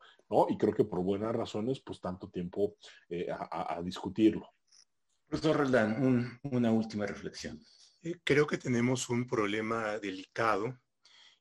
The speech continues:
Speaker 3: y me parece que tiene que ver con, con una cuestión de concepciones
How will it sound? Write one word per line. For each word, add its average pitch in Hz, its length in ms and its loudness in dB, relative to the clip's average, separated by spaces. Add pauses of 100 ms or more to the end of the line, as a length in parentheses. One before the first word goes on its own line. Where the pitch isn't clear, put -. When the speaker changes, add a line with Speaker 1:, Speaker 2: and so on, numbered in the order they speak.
(100)
Speaker 3:
y 113 160 -8 (140)
me 120 160 -2
parece 117 320 -4
que 123 60 2
tiene 127 280 -2
que 117 220 -2
ver 117 240 -4
con, 113 480 -4 (100)
con 113 140 -6
una 123 220 -2
cuestión 120 300 -6
de 120 120 -4
concepciones 117 1300 -2